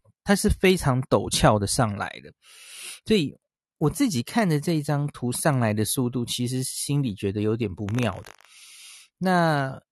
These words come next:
我们现在这一周看到的这一些案例吼，嗯，我这几天在节目上，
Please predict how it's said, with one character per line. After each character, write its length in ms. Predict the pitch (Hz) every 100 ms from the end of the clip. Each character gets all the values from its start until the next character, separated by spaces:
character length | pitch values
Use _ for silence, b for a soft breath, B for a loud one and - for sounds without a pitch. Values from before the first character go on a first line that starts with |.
| _ _ _ _ _ _ _ _ _ _ _ _ _ -
我 100 | 151
们 160 | 147
现 260 | 165 214 170
在 220 | 175 151
这 140 | 165
一 120 | 139 131
周 260 | 135 123
看 340 | 120 143 113 110
到 180 | 110 98
的 180 | 104 113
这 180 | 135
一 100 | 123
些 340 | 110 - 120 110
案 340 | 160 127 110
例 240 | 123 101 -
吼， 180 | 107 _ B B B B B B -
嗯， 760 | 147 143 139 135 131 131 135 - _ _ _
我 400 | - 135 127 127 _ _ _ _ _ _ _
这 140 | - 180
几 180 | -
天 400 | 113 156 143 147 151
在 300 | 165 143 127
节 200 | - 120
目 200 | 139 135
上， 280 | - 120